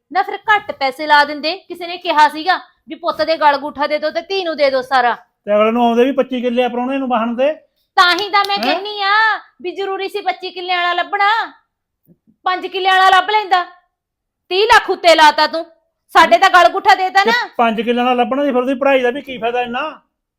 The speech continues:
Speaker 2: ਪੜ੍ਹਾਈ ਪਤਾ
Speaker 1: ਫਿਰ
Speaker 2: ਕਿੱਥੋਂ ਤੱਕ ਕਰਾਵਾਂ ਕੁੜੀ?
Speaker 1: ਅੱਛਾ, ਤੇ
Speaker 2: ਹਾਂ।
Speaker 1: ਮੁੰਡੇ ਨੂੰ ਫਿਰ ਆਸ਼ਰਮ 'ਚ ਛੱਡ ਆਉਂਦਾ, ਧੀ ਨੂੰ ਦੇ ਦੇ ਸਾਰਾ ਕੁਛ, ਛੱਡਿਆ ਸਾਨੂੰ।
Speaker 2: ਜਦੋਂ ਪ-, ਪੜ੍ਹੇ ਨੇ ਕੰਜਰ ਇਹ, ਮੈਂ ਹੁਣ ਮੱਲੋ ਮੱਲੀ ਇਹਨੂੰ ਛੱਡਿਆ ਵਾਂ ਕਿਤੇ?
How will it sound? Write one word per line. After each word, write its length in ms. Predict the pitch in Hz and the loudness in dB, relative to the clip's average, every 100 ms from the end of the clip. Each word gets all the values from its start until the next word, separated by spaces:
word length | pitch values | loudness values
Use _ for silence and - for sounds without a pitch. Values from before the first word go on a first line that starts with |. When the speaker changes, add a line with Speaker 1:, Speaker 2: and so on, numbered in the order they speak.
| _ _ _ - | _ _ _ -4
Speaker 2:
ਪੜ੍ਹਾਈ 220 | 240 240 | -2 0
ਪਤਾ 100 | - | 0
Speaker 1:
ਫਿਰ 100 | 294 | 0
Speaker 2:
ਕਿੱਥੋਂ 180 | 254 262 | -2 -4
ਤੱਕ 120 | 254 | -2
ਕਰਾਵਾਂ 220 | 254 254 | -2 -4
ਕੁੜੀ? 460 | 240 294 311 - _ _ _ - | -6 -8 -8 -14 _ _ _ -4
Speaker 1:
ਅੱਛਾ, 460 | 415 - 453 480 339 | -4 -4 0 0 0
ਤੇ 120 | - | -4
Speaker 2:
ਹਾਂ। 240 | 381 415 415 | -6 -4 -4
Speaker 1:
ਮੁੰਡੇ 240 | 392 427 | -2 -2
ਨੂੰ 100 | 427 | -2
ਫਿਰ 100 | 427 | 2
ਆਸ਼ਰਮ 420 | 403 381 427 403 | 4 4 2 -2
'ਚ 120 | 427 | -2
ਛੱਡ 200 | 359 220 | -6 -2
ਆਉਂਦਾ, 260 | 269 277 302 | -2 -2 -4
ਧੀ 480 | 285 _ - 480 392 | -6 _ -2 -2 0
ਨੂੰ 120 | 415 | -2
ਦੇ 140 | 320 | -2
ਦੇ 100 | 277 | -2
ਸਾਰਾ 280 | 285 330 320 | 0 2 2
ਕੁਛ, 140 | 320 - 339 _ _ | 0 -8 -14 _ _
ਛੱਡਿਆ 300 | 349 339 339 | -4 0 0
ਸਾਨੂੰ। 320 | 339 349 349 349 _ 185 | 2 -2 -4 -12 _ -2
Speaker 2:
ਜਦੋਂ 160 | 254 | 0
ਪ-, 220 | 262 269 - | 0 -2 0
ਪੜ੍ਹੇ 220 | 262 330 | 4 4
ਨੇ 120 | 330 | 2
ਕੰਜਰ 240 | 302 277 285 | -2 0 4
ਇਹ, 180 | 262 | 4
ਮੈਂ 220 | 269 269 254 | 2 2 0
ਹੁਣ 340 | 269 262 233 | 0 -4 -6
ਮੱਲੋ 240 | 208 226 | -6 -4
ਮੱਲੀ 180 | 240 240 | -4 -4
ਇਹਨੂੰ 140 | 262 285 | -6 -8
ਛੱਡਿਆ 240 | 247 240 | -4 -4
ਵਾਂ 100 | 240 | -4
ਕਿਤੇ? 280 | 233 226 | -6 -10